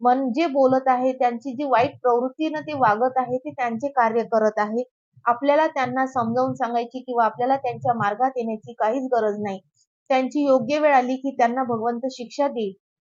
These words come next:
आपण त्यांच्या मागे न लागता, आपल्याला त्यांच्याकडे काहीच लक्ष न ठेवता ते आपण सोडून द्यायचं आहे संपूर्णतः भगवंतावर.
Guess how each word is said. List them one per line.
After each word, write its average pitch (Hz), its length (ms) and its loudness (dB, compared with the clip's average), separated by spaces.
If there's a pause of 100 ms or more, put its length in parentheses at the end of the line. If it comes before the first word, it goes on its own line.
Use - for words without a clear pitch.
(100)
आपण 302 380 2
त्यांच्या 254 380 2
मागे 233 340 0
न 240 240 0
लागता, 233 480 2 (400)
आपल्याला 240 540 4
त्यांच्याकडे 233 680 0
काहीच 247 480 -4
लक्ष 220 300 0
न 294 240 4
ठेवता 240 500 4 (560)
ते 285 360 10 (320)
आपण 247 300 6
सोडून 277 460 4
द्यायचं 269 320 6
आहे 254 200 4
संपूर्णतः 285 720 2
भगवंतावर. 226 800 4